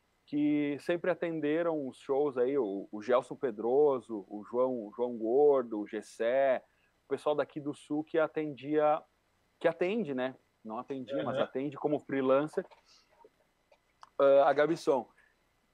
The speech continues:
Speaker 1: E aí a gente conseguiu, ah, ah, vai ter um show, vamos fazer. Show do The Who, ó, ok, vai ser anfiteatro no Beira-Rio. Beleza.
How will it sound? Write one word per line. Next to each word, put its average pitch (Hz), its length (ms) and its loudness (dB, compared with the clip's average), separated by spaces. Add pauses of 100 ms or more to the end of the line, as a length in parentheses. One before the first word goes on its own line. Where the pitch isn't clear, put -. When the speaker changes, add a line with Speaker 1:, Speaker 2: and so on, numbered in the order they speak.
(200)
Speaker 1:
E 151 140 -6
aí 185 320 0
a 190 100 -4
gente 180 720 -10
conseguiu, 170 1040 -2
ah, 147 480 2 (460)
ah, 277 140 4
vai 165 160 2
ter 175 120 -2
um 208 80 -2
show, 254 320 0
vamos 147 240 2
fazer. 220 460 2 (160)
Show 165 220 -2
do 156 100 -2
The 135 160 0
Who, 196 320 -8
ó, 131 320 -2
ok, 220 500 -2
vai 117 160 -4
ser - 140 -8
anfiteatro 143 720 -2
no 117 100 -8
Beira-Rio. 143 640 0 (920)
Beleza. 247 500 0